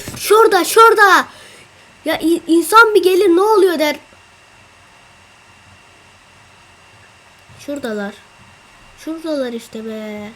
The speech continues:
Ne? Orada da, da mı değiller? Bu arada sadece Daryl kalmış. O da şurada. Yapıştır kafasına ulti işte ya. Ne nazlanıyorsun? Ya bekleyeceğinize gidin bak.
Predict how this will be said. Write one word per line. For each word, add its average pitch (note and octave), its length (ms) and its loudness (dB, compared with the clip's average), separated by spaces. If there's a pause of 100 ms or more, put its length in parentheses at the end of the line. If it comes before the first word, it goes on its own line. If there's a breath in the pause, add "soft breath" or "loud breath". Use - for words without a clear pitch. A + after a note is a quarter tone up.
(1500)
Ne? A#3 220 -12 (300)
Orada B3 320 -6
da, D#4+ 140 -4
da C#4 100 -2
mı B3 120 -12
değiller? A#3+ 380 -6 (260)
Bu A3+ 60 -6
arada D#4 120 -6
sadece C#4 360 -6
Daryl C4+ 260 -4
kalmış. G3+ 320 -16 (720)
O G#3+ 120 -10
da C4 100 -4
şurada. A#3 320 -12 (880 loud breath)
Yapıştır A#3+ 420 -10
kafasına D#4+ 400 -8
ulti C#4 300 -6
işte B3+ 240 -12
ya. A#3 340 -8
Ne E4 260 -8 (180)
nazlanıyorsun? B3+ 760 -6 (2750)
Ya G#3 180 -12
bekleyeceğinize B3 760 -6
gidin B3 440 -8
bak. A#3+ 180 -4